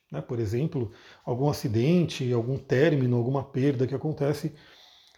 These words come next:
será que essa crença está me ajudando ou está atrapalhando, né? Eu vou dar uma dica. Às vezes a pessoa, né, cresceu num ambiente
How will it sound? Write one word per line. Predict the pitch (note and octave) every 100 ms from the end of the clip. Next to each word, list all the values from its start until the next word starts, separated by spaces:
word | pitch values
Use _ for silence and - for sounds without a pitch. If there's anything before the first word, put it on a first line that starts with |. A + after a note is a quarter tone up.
| _
será | - D3 D#3 B3
que | - F3+
essa | F#3+ G#3+
crença | D#3+ E3 E3+ F3+
está | E3+ - -
me | C#3
ajudando | A#2+ A#2+ C#3 A#3 A#3+ A3 F3
ou | E3 E3+
está | - D3+
atrapalhando, | D#3 D3 - C#3+ A2 B2 C#3+ A#2 G2+ F2+ - _ _ _ -
né? | C3+ D3 - - - _
Eu | C#3 C3+
vou | F3
dar | B2 C3 -
uma | D3 G3
dica. | A#2 F#3+ G#3 - A#2+ G#2 _ _ _
Às | C3+ A2+
vezes | D#3 F3
a | F3
pessoa, | F#3 F3+ D3+ C#3+ F3 F#3 - C#3
né, | D#3 D#3+ -
cresceu | E3+ E3+ - C3+ C#3+ F3+ -
num | E3+ F#3 E3
ambiente | D#3+ C3 B2+ D3 - D#3+